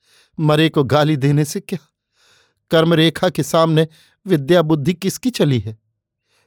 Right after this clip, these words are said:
एक धमाके के साथ चहार दीवारी फांदकर पृथ्वीराज आ गए। सखियां सहम गईं,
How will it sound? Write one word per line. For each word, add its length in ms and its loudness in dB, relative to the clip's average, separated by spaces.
एक 240 2
धमाके 460 0
के 140 -6
साथ 260 0
चहार 400 -2
दीवारी 360 0
फांदकर 520 -2
पृथ्वीराज 600 0
आ 140 2
गए। 160 -8
सखियां 480 -2
सहम 340 -4
गईं, 120 -10